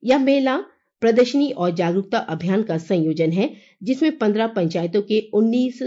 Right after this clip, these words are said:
स्वयं सहायता समूह अपने अपने हस्तनिर्मित उत्पाद प्रस्तुत कर रहे हैं। लगभग साठ निजी स्टॉल भी मेले में भाग ले रहे हैं।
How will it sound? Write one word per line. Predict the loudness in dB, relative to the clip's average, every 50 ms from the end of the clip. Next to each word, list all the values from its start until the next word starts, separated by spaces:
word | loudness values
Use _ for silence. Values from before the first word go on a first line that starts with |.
| -10
स्वयं | -10 -6 -4 -2 0 0 0 -2 -2 -4 _ _
सहायता | -6 -4 -2 -2 -4 -4 -2 -4 -6
समूह | -6 -4 -2 -2 0 2 0 0 -2 -10 _ _ _ -4
अपने | -4 -4 0 2 2 2 2 -2
अपने | -6 -6 -2 0 0 0 0
हस्तनिर्मित | -2 -4 -6 -4 -4 -2 0 0 0 2 0 -2 -4 -4 -6
उत्पाद | -6 -6 -6 -4 -6 -4 -4 -2 -2 -2
प्रस्तुत | -2 -2 -6 -4 -6 -8 -8
कर | -4 -4 -4 -2
रहे | -2 -2 0 0 0
हैं। | 0 0 -2 -4 -8 -20 _ _ _ -8 -2
लगभग | 0 0 0 0 0 -2 -4
साठ | -6 -12 -6 -4 -2 -2 -2 -4 -2
निजी | 0 0 0 0 0 -2 -4
स्टॉल | -4 -4 -4 -2 -2 -2 0
भी | 0 -2 0
मेले | 0 0 0 0 0 0
में | -2 -2 -4 -4 -6
भाग | -6 -6 -4 -4 -2 -2
ले | -2 -2
रहे | -2 -2 -2 -2 0 0
हैं। | 0 0 -2 -4